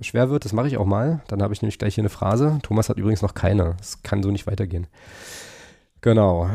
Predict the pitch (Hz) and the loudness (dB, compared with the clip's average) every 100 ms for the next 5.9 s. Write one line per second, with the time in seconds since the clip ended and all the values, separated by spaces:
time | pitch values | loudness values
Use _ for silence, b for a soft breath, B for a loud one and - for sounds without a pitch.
0 | - 127 117 117 113 104 92 110 127 113 | 2 6 6 6 4 0 2 4 6 4
1 | 127 160 151 143 147 147 120 - - 127 | 4 2 0 2 4 2 -2 -4 -4 -2
2 | 160 160 107 - 98 98 - 104 101 - | 0 0 0 -4 -4 -4 -4 -4 -4 -2
3 | 104 98 98 98 101 101 113 107 107 110 | 0 0 -2 -4 -2 0 0 0 0 0
4 | 104 95 - 127 135 120 - 120 147 - | 0 -2 0 -2 -2 -2 0 2 2 2
5 | 143 139 127 92 117 135 110 107 110 | 2 2 2 2 0 0 0 0 -2